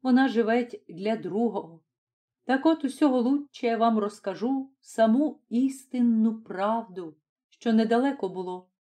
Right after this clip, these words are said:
а у нашому Харкові. Правда, не теперечки. Не знаю, чи водиться де тепер щира любов, а в старовину се діялось, та, певно, діялось. Є ще, мабуть, старі люди,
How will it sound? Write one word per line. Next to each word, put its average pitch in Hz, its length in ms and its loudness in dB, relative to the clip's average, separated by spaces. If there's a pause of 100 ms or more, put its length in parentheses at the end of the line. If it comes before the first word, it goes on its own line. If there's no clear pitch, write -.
а 180 140 -4
у 175 100 -8
нашому 240 580 -2
Харкові. 175 760 -6 (280)
Правда, 247 440 2
не 240 120 4
теперечки. 240 800 -6 (520)
Не 226 180 2
знаю, 247 440 0
чи - 160 -4
водиться 285 540 0
де 254 120 0
тепер 262 340 -4
щира 240 560 -4
любов, 233 520 -2 (360)
а 208 160 0
в 247 60 -8
старовину 285 600 4
се 262 220 -6
діялось, 220 760 -4 (440)
та, 202 400 2
певно, 202 480 -2
діялось. 190 680 -10 (520)
Є 277 360 4
ще, 320 220 -2
мабуть, 233 340 -2
старі 220 440 -2
люди, 208 400 -4